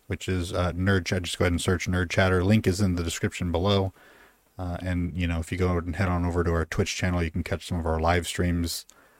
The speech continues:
uh, where we just kinda sit around playing some nerd games or just passing some time, hanging out, chit-chatting a little bit. Uh, and that's pretty much it.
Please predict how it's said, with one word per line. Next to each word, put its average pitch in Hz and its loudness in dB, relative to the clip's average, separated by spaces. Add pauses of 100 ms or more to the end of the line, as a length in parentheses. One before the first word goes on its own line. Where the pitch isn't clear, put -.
(200)
uh, 87 -6
where 85 0
we 85 2
just 85 -2
kinda 90 0
sit - 0
around 87 0
playing 87 -2
some 90 -2
nerd 87 0
games 90 0
or 87 0
just 85 -8
passing 90 -2
some 87 -2
time, 92 -4
hanging 87 0
out, 87 -2
chit-chatting 90 -2
a 90 -2
little 90 0
bit. 92 2 (720)
Uh, 95 -2
and 98 -2
that's 107 0
pretty 127 6
much 127 4
it. 156 4